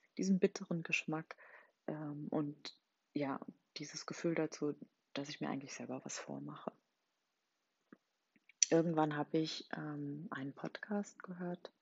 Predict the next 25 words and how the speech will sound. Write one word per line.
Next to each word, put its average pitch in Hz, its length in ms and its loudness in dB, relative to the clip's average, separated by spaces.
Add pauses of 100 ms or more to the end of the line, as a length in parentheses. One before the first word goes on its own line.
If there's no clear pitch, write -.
(220)
Leider 170 320 0
weiß 160 240 -4
ich - 160 -10
nicht - 240 -8
mehr 156 160 -6
von 156 260 -4
wem. 147 360 -6 (1120)
Und 156 460 0 (600)
da 160 720 -4 (240)
gab 151 380 -2
es - 180 -4
den 151 160 -2
Ratschlag, 160 880 0
dass, 151 420 -8 (320)
da - 60 0
ging's 160 260 0
auch 160 140 4
ums - 220 -4
Thema 151 260 -2
Selbstwert 165 560 0
und 151 180 -6
es - 160 -14
gab 147 280 -6 (680)
den 165 120 6
Ratschlag, 156 640 0